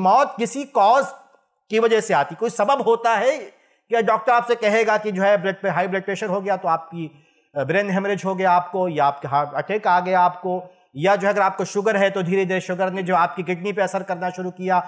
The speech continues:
हार्ट पे असर करना, जो आप जानते हैं सब चीज़ें। तो अब जो है इसी वजह से इंसान जो है उसकी उम्र कम हो जाती है। तो ये समझने के लिए है कि नबी ने कहा सिला रहमी करोगे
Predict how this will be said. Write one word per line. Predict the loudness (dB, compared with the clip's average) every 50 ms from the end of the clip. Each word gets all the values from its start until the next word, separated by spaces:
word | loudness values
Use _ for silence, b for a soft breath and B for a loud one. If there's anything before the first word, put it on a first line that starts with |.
| B B B
हार्ट | 0 0 0 0 0
पे | 0 -2
असर | -2 -2 -4 -8 -6 -4 -4 -4
करना, | -4 -4 -4 -4 -4 -6 -8 -12 -20
जो | -10 -4 -2 0
आप | 0 2
जानते | 0 0 -2 -2 -4 -6 -8
हैं | -8
सब | -8 -12 -16
चीज़ें। | -16 -20 -20 -20 -20 _ _ _ _ _ _ _ _ -20
तो | -18 -6 0
अब | 0 0 2 2
जो | 2 0
है | 0
इसी | 0 -4 -6 -6 -4 -4
वजह | -4 -2 -4 -4 -4
से | -4 -6
इंसान | -6 -6 -4 -4 -4 -4 -4 -6
जो | -8 -10 -10
है | -10 -10 -12
उसकी | -14 -18 -20 -18 -14 -12
उम्र | -10 -10 -10 -12 -14 _ _ _ _ _ _ _ _ _ _ _ _ _ _ _ _ _
कम | -20 -20
हो | -20 -20 -20
जाती | -20 -20 -20 _ _ _
है। | _
तो | _ _ _ _ _ _ _ _ _ -16
ये | -12
समझने | -10 -8 -8 -6 -6 -4 -4 -4 -4
के | -6 -8
लिए | -8 -8 -8 -8 -8
है | -10 -12 -16
कि | -16 -18 -16 -14
नबी | -14 -12 -12 -12 -12
ने | -12 -12
कहा | -12 -14 -14 -14 -14 -16
सिला | -14 -10 -6 -4 -4 -2
रहमी | -4 -4 -8 -8 -12 -12
करोगे | -10 -10 -10 -10 -12 -14 -16 -18 -20 -20